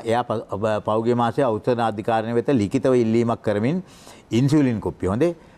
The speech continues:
තිස් දහස්, අ, තිස් දහසක් සහ ඉන්සියුලින් අයිසොපේන්, අ, කුප්පි දොළොස් දහස් පන්සීයක්. ඒක ඔක්කොම හතළිස් දෙදහස් පන්සීයක්. අ, ලියාපදිංචියෙන් තොරව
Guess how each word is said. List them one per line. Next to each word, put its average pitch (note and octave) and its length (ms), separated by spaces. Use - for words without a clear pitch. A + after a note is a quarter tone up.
තිස් B2 260
දහස්, D3+ 600
අ, A2+ 200
තිස් A2 260
දහසක් B2+ 420
සහ D#3+ 300
ඉන්සියුලින් C#3 600
අයිසොපේන්, D3 680
අ, B2+ 360
කුප්පි E3+ 380
දොළොස් B2+ 220
දහස් C3 220
පන්සීයක්. G#2 440
ඒක G#2 180
ඔක්කොම C3 400
හතළිස් B2 280
දෙදහස් B2 320
පන්සීයක්. F2 540
අ, A2 260
ලියාපදිංචියෙන් D#3 1160
තොරව B2+ 560